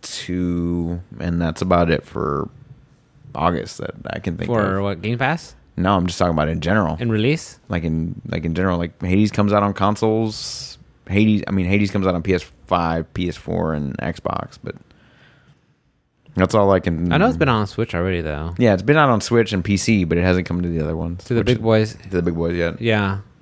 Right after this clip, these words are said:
Speaker 1: But, uh, and yeah, like, I can't really think of much other than that I wanna play other than Psychonauts two at this
Speaker 2: That's
Speaker 1: point.
Speaker 2: Really? You're excited for Sh-,
Speaker 1: I like
Speaker 2: Psychonauts?
Speaker 1: Psychonauts. I played the first one on the original Xbox. Fucking fun game. It's a
Speaker 2: That's
Speaker 1: great
Speaker 2: the
Speaker 1: game.
Speaker 2: one from Double Fine, yeah?
Speaker 1: Yep.
Speaker 2: So what's the game about?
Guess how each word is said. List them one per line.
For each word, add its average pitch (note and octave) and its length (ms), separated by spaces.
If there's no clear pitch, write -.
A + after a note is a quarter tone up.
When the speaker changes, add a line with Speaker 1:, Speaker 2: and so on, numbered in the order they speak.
Speaker 1:
But, F#2 260
uh, E2+ 300
and E2+ 160
yeah, F#2 180
like, D#2 160
I F#2+ 80
can't G#2+ 180
really G2 160
think F#2 160
of F2 60
much F2+ 380
other G2 160
than F2 200
that F2 180
I F2 60
wanna F2+ 280
play G2 260
other F2+ 180
than F2+ 280
Psychonauts F2 640
two - 120
at F3 100
this - 180
Speaker 2:
That's - 0
Speaker 1:
point. F#2 280
Speaker 2:
Really? D#3+ 260
You're F3 80
excited D#3+ 260
for E3 80
Sh-, - 140
Speaker 1:
I F2 120
like D#3 140
Speaker 2:
Psychonauts? C#3+ 180
Speaker 1:
Psychonauts. F2 320
I A2+ 80
played C3+ 220
the - 40
first B2+ 260
one F#2+ 120
on F2+ 180
the F2+ 140
original F#2 400
Xbox. G2 540
Fucking - 460
fun G#2+ 240
game. G2+ 380
It's - 20
a - 60
Speaker 2:
That's B2+ 100
Speaker 1:
great G#2+ 140
Speaker 2:
the C3+ 100
Speaker 1:
game. B2+ 100
Speaker 2:
one B2+ 200
from B2 260
Double D3 240
Fine, F2 340
yeah? A2 240
Speaker 1:
Yep. - 160
Speaker 2:
So - 140
what's F3+ 80
the F#3+ 60
game D#3+ 160
about? B2 340